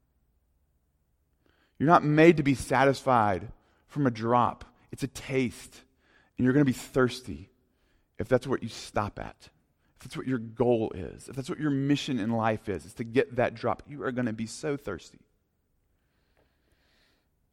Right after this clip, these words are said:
The good news is that God has given us his supply. Second point, God's supply. Um, listen to how C S Lewis describes this.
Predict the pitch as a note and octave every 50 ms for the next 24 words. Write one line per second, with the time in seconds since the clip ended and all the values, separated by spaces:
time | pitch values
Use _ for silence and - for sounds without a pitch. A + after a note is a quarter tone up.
0 | _ _ _ _ _ _ _ _ _ _ _ _ _ _ _ _ _ _ _ _
1 | _ _ _ _ - _ - C3 C3+ A#2+ A#2+ B2 D3 D3+ D3+ C#3 B2 A#2 A2+ G#2+
2 | G#2+ G#2 G2+ G2 F#2+ F2 - G#2+ A2 A#2 A#2+ A2+ A2 G#2 G2 F#2+ F#2+ G2+ G2+ -
3 | _ _ _ _ _ _ - A2 G#2+ G#2+ A2 A2+ G#2+ G2+ G2+ F#2+ G2 - - A2
4 | G2+ - - - F2+ - - F#2+ F#2 F#2 - - A#2+ - _ _ _ _ _ _
5 | _ _ - - A2 - G#2 F2 - G2+ E2 E2 - - - G#2+ G#2 A2 A2+ -
6 | - G2+ - - G2 F#2 F2+ F2 G2 _ _ _ _ _ _ _ _ _ _ _
7 | _ _ _ _ _ _ _ _ _ - A#2+ B2+ B2+ B2 A#2+ C#3+ D3+ - G3 F#3
8 | E3 D#3 C#3 - - - B2 A#2 - A#2+ A#2 A#2 A2+ - - G#2 - - G2+ G2
9 | G2 G2 G2 G2 F#2+ F#2+ - -